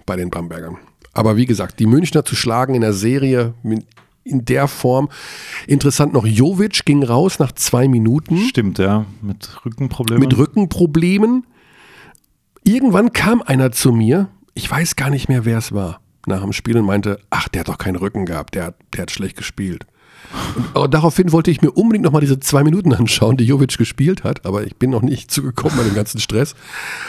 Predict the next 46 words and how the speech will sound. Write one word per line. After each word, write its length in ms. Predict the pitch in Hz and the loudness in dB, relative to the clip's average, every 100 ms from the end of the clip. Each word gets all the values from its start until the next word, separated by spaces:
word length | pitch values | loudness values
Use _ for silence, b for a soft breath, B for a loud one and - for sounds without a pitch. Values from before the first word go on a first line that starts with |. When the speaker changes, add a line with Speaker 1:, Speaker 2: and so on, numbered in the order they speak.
| B B | B B
Speaker 1:
Aber 200 | 131 139 | 2 2
die 260 | 135 117 139 | 0 2 2
haben 140 | 160 | 4
ja 40 | 170 | 4
das 140 | 127 | 2
Spiel 220 | - 190 | 2 0
auch 140 | 143 - | 0 0
ohne 260 | - 190 160 | 2 4 4
Jovic 380 | 151 254 92 - | 4 2 0 -4
dann 140 | 90 | -6
gewonnen. 340 | 90 87 - - | -6 -6 -8 -6
Speaker 2:
Absolut. 500 | 113 - 147 143 104 - B | -4 0 2 2 0 -4 B
Speaker 1:
Das 240 | - - - | -4 -4 -4
ist 160 | - | -2
ja 80 | 113 | 0
Speaker 2:
Er 80 | 117 | 2
Speaker 1:
auch 40 | |
Speaker 2:
ist 120 | 165 | 2
Speaker 1:
nochmal 160 | 98 151 | 2 0
Speaker 2:
auch 60 | 160 | 2
noch 100 | 139 | 2
nicht 220 | 131 113 | 0 0
so 100 | 131 | 0
der 140 | 107 | 0
Faktor, 420 | 92 - 156 - 98 | 0 -2 -2 0 2
den 120 | 98 | 2
man 100 | 95 | 0
erwartet 480 | 90 117 165 95 - | -2 -2 -2 -2 -2
hätte. 260 | 87 - 92 | -4 -2 0
Speaker 1:
Wenn 200 | 139 247 | 2 2
er 120 | 220 | 2
einen 100 | 208 | 0
guten 320 | 151 196 147 | 0 -2 -4
Tag 320 | - 131 175 | -2 -2 -2
hat, 220 | 220 240 - _ - | -2 -4 -8 _ -8
Speaker 2:
Ja. 140 | - | -4
Speaker 1:
spielt 240 | 202 156 143 | 0 0 0
er 200 | 67 - _ _ _ | -2 -4 _ _ _
überirdisch, 680 | - 147 92 90 95 104 98 | 0 2 0 -2 0 2 2
Speaker 2:
Mhm. 40 | |
Speaker 1:
finde 220 | 95 95 | 2 0
ich. 160 | 90 - - | -4 -14 -4
Aber 200 | 117 120 | 0 2
er 120 | 110 | 2
hat 220 | 156 - | -2 0
auch 260 | - 175 | -2 -2